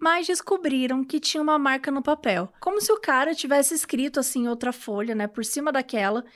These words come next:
e aquela página tinha ficado marcada. E tava escrito assim, "Ligar pra Nathan R", tipo, o sobrenome dele assim, R ponto, como se tivesse abreviado. Tava escrito quarta, né, uma abreviação de quarta-feira, e sete P M, sete da noite.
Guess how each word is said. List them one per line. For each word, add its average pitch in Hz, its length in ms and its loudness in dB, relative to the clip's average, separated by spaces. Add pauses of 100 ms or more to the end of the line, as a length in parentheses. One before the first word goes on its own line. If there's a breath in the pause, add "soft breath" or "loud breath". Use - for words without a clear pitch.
(280 soft breath)
e 294 60 2
aquela 311 280 4
página 285 420 0
tinha 294 200 -2
ficado 277 300 0
marcada. 247 680 0 (160)
E 320 60 2
tava 349 220 2
escrito 320 360 2
assim, 220 440 0 (140)
"Ligar 285 520 2
pra 339 240 4
Nathan 269 560 0 (100)
R", 202 500 2
tipo, - 200 -14
o 220 40 -4
sobrenome 240 580 2
dele 208 200 2
assim, 208 300 -6
R 202 240 0
ponto, 202 560 -8
como 208 180 -4
se 208 80 -6
tivesse 214 280 -2
abreviado. 214 640 0 (160 soft breath)
Tava 277 160 4
escrito 302 340 0
quarta, 247 600 0
né, 240 180 0
uma 214 160 0
abreviação 226 560 2
de 254 80 -4
quarta-feira, 226 760 -2 (420 loud breath)
e 302 100 6
sete 294 400 2
P - 100 -4 (120)
M, 208 160 0
sete 220 400 0
da 247 120 2
noite. 214 560 -4